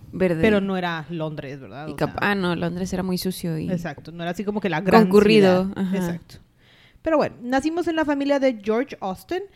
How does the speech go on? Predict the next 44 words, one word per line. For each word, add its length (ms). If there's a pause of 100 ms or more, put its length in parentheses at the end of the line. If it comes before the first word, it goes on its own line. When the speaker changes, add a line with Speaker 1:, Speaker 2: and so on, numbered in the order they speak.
(240)
Speaker 2:
y 100
Cassandra 640
Lee. 280 (480)
George 260
Austen 460
era 300
el 120
reverendo 400
del 100
pueblo, 420 (380)
o 80
sea, 120
venía 340
de 60
una 160
familia, 560 (440)
de 160
una 160
familia 240
que 160 (200)
cayó, 520
y 120
se, 120 (200)
se 120
hizo 220
menos 380
y 100
se 120
hizo 200
el 80
reverendo, 420
que 80
era 60
muchas 260
veces 180
la 100
profesión 400
fácil, 300
¿no? 80
Era 160
como 200
que 100
el 100
re-, 120